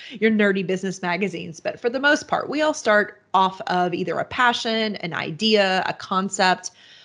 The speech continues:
or maybe even leveraging experience from a former career, right? And so we wanna do this on our own. As we start, we are one person, but we have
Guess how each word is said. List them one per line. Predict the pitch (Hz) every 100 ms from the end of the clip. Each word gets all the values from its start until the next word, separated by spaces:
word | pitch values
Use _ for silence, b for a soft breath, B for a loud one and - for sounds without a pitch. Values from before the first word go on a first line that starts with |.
| B -
or | 196 196
maybe | 196 196 185 185
even | 185 185
leveraging | 180 175 165 180
experience | 165 151 - 180 170 170 151
from | - 170
a | 165
former | - 180 170 165 151
career, | - - 147 127 - _
right? | 160 180
And | 185 180
so | 185
we | 190
wanna | 185 196
do | 180 180
this | 175 175
on | 165 160
our | 151
own. | 160 160
As | - 160
we | 160
start, | 175 - 233 226 -
we | 202
are | 202
one | 180 170 165
person, | - - - 175 B B B B
but | 214 190
we | 220
have | 240 240 202 175